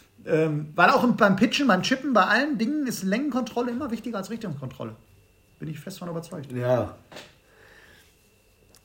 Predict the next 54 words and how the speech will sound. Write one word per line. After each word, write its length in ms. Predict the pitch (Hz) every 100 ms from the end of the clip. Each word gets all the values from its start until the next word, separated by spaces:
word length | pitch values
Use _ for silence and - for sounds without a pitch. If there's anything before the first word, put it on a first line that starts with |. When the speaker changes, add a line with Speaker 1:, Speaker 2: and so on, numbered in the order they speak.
| -
Speaker 2:
Äh, 340 | 143 143 139
weil 80 | 131
das 140 | 170 185
ganz 180 | 170
gut 260 | - 208 190
reinpasst 380 | 160 226 165 147
jetzt 140 | 143
gerade, 420 | - 135 175 190
äh, 220 | - 135 127
würde 100 | 160
ich 80 |
gerne 300 | - 156 156
die, 320 | 147 147 147 139
äh, 160 | 139
zweite 260 | 135 165 170
Frage 220 | - 165
an 60 | 151
den 80 |
Pro 200 | 135 170
dir 160 | 190 120
stellen, 320 | 101 113 98
weil 140 | 104 117
wir 240 | 113 123
beim 160 | 135 123
Putten 260 | 160 151
sind. 300 | 104 151 -
Und 260 | 135 139 - -
Speaker 1:
Wir 300 | 131 156 220
müssen, 320 | 247 254 240
wir 160 | 196 175
müssen 200 | 226 -
Speaker 2:
Ja. 80 | 220
Speaker 1:
sowieso 160 | 196
ein 60 | 254
bisschen 180 | 254 247
Rabotti 520 | 208 185 170 220 247
machen. 300 | 254 233 277 285
Ich 140 | 180
hab 100 | 202
nämlich 180 | 208 190
jetzt 160 | 196 -
gleich 180 | 185
noch 80 | 202
einen 160 | 175 165
ganz 220 | 170 190
Speaker 2:
Äh, 40 |
Speaker 1:
wichtigen 180 | 180 123
Speaker 2:
Rab- 140 | 127 135
Speaker 1:
Termin, 320 | 160 156 135
da 80 | 113
muss 140 | 110 104
ich 80 | 107
noch 100 | 101
raus. 240 | 98 -